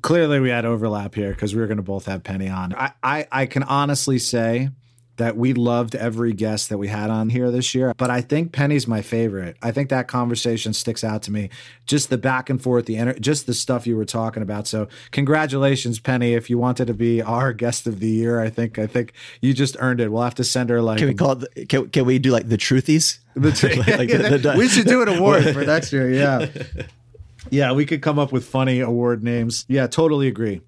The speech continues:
Speaker 1: The other thing, like, that Penny did when she was talking about, like, managing team members of different generations and how to think about
Speaker 2: Oh,
Speaker 1: that.
Speaker 2: that was good. Yeah, yeah, yeah.
Speaker 1: Teams are changing generationally,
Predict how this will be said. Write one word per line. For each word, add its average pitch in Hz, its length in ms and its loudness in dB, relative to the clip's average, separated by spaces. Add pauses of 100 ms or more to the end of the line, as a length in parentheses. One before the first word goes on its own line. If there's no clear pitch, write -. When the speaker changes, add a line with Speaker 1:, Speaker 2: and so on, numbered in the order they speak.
(120)
Speaker 1:
The 214 60 2
other 262 100 4
thing, 214 180 0
like, 147 180 2
that 131 160 0
Penny 147 260 -2
did 120 520 0
when 127 160 -2
she - 140 -4
was 120 180 -2
talking 151 460 -2
about, 107 680 -4 (500)
like, 117 260 -2
managing 123 1040 0 (540)
team 147 280 2
members 131 400 2
of 107 120 -4
different 120 340 -2
generations 107 760 -2
and 98 120 -6
how 104 160 -6
to 95 80 -10
think 98 260 -10
about 87 240 -10
Speaker 2:
Oh, 120 120 -4
Speaker 1:
that. 95 100 -4
Speaker 2:
that 92 180 -4
was 90 100 -6
good. 90 280 -6 (140)
Yeah, 95 160 -2
yeah, 92 100 0
yeah. 90 220 -2 (320)
Speaker 1:
Teams 151 360 0
are 117 100 0
changing 135 720 0
generationally, 127 1040 0